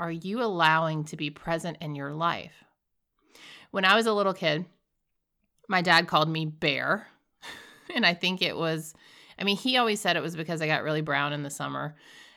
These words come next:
um, by the pool, and he would call me Brown Bear. I think it was probably 'cause I was a little fat little cub. <laughs> And, but I always liked that nickname.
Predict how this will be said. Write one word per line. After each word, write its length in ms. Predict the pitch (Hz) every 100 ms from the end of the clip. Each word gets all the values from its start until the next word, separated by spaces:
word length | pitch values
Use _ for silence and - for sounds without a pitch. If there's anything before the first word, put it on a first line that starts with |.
| _
um, 400 | 156 143 135 135
by 160 | 147 135
the 100 | 135
pool, 380 | - 135 131 135
and 100 | 135
he 120 | 139
would 100 | 135
call 160 | - 139
me 120 | 135
Brown 360 | 139 127 131
Bear. 280 | 131 135 135 _ _ _ _ _ _
I 180 | 175 202
think 220 | 226 220
it 20 |
was 100 | 208
probably 280 | 208 170 165
'cause 100 | 175
I 60 | 170
was 100 | 156
a 40 |
little 140 | 156 156
fat 220 | 143 131
little 160 | 165
cub. 340 | 165 151 143 170
<laughs> 760 | - - - - - - - - 285 - - - _ - - - 302 -
And, 560 | 214 208 190 185 180 185
but 180 | 220 196
I 200 | 220 247
always 480 | 262 247 240 214 175
liked 640 | 165 170 165 185 - -
that 180 | 170 156
nickname. 640 | 160 151 151 139 131 139